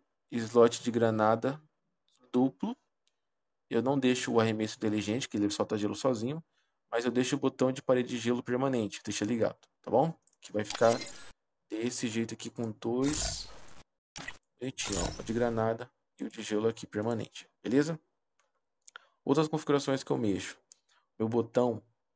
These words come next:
de analógico. Vocês podem perceber nos vídeos na live, eu não uso o botão de analógico do Free Fire. O que que eu faço? Eu uso só o do Panda, porque o Panda funciona sem o botão de analógico. Então o que eu faço?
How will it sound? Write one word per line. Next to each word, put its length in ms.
de 160
analógico. 600
Vocês 220
podem 260
perceber 580
nos 200
vídeos 300
na 120
live, 280
eu 100
não 160
uso 200
o 20
botão 320
de 80
analógico 360
do 120
Free 180
Fire. 360
O 420
que 100
que 100
eu 60
faço? 420
Eu 140
uso 160
só 540
o 20
do 160
Panda, 580
porque 180
o 80
Panda 400
funciona 680
sem 360
o 60
botão 300
de 60
analógico. 460
Então 140
o 40
que 100
eu 40
faço? 300